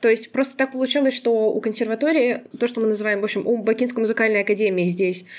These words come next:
э, есть уже оркестр, просто обычный, да, самый классический. Э, то, что называется консерваторией,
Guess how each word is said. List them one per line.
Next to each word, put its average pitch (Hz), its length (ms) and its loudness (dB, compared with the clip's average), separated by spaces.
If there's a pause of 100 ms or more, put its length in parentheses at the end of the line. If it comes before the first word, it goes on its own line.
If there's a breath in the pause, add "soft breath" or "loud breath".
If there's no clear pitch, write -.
(440 loud breath)
э, 196 520 -2
есть 190 280 -2
уже 208 180 0
оркестр, 240 560 -2
просто 220 300 -4
обычный, 202 420 -2
да, 202 160 -2
самый 185 300 -2
классический. 190 760 -4 (420 loud breath)
Э, 208 460 0
то, 262 100 2
что 262 160 -2
называется 247 520 2
консерваторией, 233 920 0